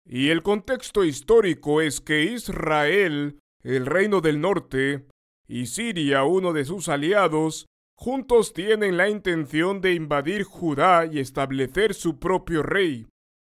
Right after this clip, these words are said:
Esto se debe a que querían que Judá se uniera a ellos para ayudarlos a defenderse contra Asiria.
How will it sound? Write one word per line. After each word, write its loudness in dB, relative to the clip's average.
Esto -4
se 0
debe 6
a 4
que -2
querían 0
que 0
Judá 0
se -8
uniera 2
a 4
ellos 2
para 2
ayudarlos 2
a -8
defenderse -2
contra 2
Asiria. -2